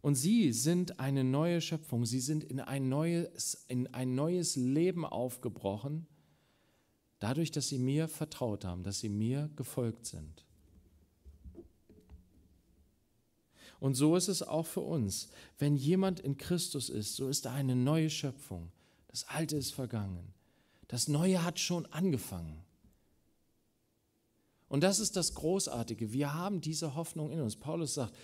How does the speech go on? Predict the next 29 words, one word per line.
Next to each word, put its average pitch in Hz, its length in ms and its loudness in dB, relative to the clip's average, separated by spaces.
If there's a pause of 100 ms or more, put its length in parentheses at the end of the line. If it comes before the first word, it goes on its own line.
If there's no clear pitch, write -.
(160)
das 117 160 -2
ist 160 180 -4
das 120 280 -4
wunderbare, 139 520 -2
kostbare 127 520 -6
Geschenk 123 380 -6
des - 200 -8
Heiligen 113 320 -4
Geistes. 90 560 -8 (680)
Die 107 200 -2
Hoffnung 131 600 -6
der 113 100 -2
Herrlichkeit, 85 420 -6
Christus - 600 -6
in 107 160 -4
uns. 76 380 -10 (400)
Die 98 40 -8
Hoffnung 127 400 -4
der 120 80 -2
Herrlichkeit. 92 560 -4 (360)
Wir 117 120 2
sehen 123 580 2
das, 127 600 -2 (340)
was 113 200 -4
noch 123 120 0
nicht 127 220 -2
zu - 160 -2
sehen 113 320 -2
ist. - 480 -10